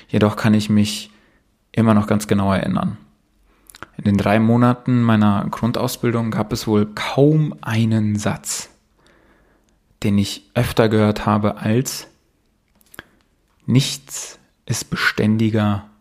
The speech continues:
als die Lage Änderung.“ Es hat echt lange gedauert, bis ich wirklich verstand,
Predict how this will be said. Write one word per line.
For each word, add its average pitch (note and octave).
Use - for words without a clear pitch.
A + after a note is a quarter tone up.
als -
die -
Lage G2
Änderung.“ G#2
Es -
hat A2
echt -
lange C3+
gedauert, G#2+
bis G#2+
ich G#2
wirklich A#2+
verstand, A2+